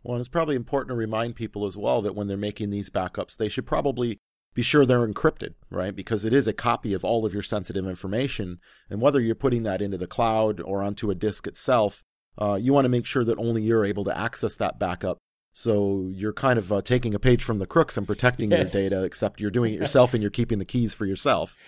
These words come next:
Speaker 2: Uh, as soon as you started saying that, I thought, "Gosh, isn't that an irony?"
Speaker 1: Yeah, precisely. It's all, it's, uh,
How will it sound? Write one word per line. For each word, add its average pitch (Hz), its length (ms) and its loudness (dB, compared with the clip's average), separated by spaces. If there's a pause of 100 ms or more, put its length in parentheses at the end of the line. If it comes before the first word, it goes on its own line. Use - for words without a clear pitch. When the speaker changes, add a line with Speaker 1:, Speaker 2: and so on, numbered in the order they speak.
(220)
Speaker 2:
Uh, - 60 2
as 151 180 2
soon 160 140 4
as 147 160 0
you 127 60 -2
started 123 400 0
saying 131 300 0
that, 117 180 -4
I 117 60 -2
thought, 117 300 -2
"Gosh, 123 300 -2
isn't 117 200 -6
that 107 180 -6
an 110 100 -2
irony?" 107 460 2 (400)
Speaker 1:
Yeah, 98 160 -4
precisely. 123 600 2
It's 90 180 -8
all, 113 340 0
it's, 101 200 -10
uh, 110 100 -6